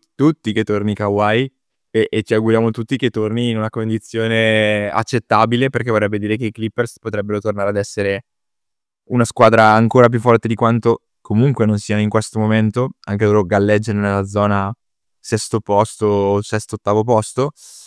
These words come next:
Eh, sul Barba io ho poco da aggiungere, è un giocatore che ho sempre adorato,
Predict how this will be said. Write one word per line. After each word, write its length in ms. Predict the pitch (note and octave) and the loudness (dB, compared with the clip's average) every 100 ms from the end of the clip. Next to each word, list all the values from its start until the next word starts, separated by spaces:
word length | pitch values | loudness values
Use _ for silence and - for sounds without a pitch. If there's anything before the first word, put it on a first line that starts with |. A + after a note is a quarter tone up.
| - _ | -20 _
Eh, 320 | - A#2 A2 A2 | 2 4 4 2
sul 160 | C3 | 2
Barba 320 | A#2+ A#2+ C3 | 6 6 6
io 160 | B2+ A#2 | 6 6
ho 200 | A2+ G#2+ | 6 4
poco 240 | A2 G#2+ | 0 -2
da 80 | G#2 | -2
aggiungere, 600 | G#2 G#2 G#2 G2 G2+ G2 | -2 -2 -4 -2 -2 0
è 20 | |
un 160 | G2 G2+ | 0 -2
giocatore 360 | G#2 G#2 A#2 A2+ | -4 -2 0 0
che 120 | A2+ | -2
ho 60 | |
sempre 600 | G#2+ A2+ A2 A#2 A2+ A2 G#2 | -4 -2 -2 2 2 2 0
adorato, 640 | A2 A2+ G#2 G2+ G#2+ B2+ | 0 0 2 0 -2 -8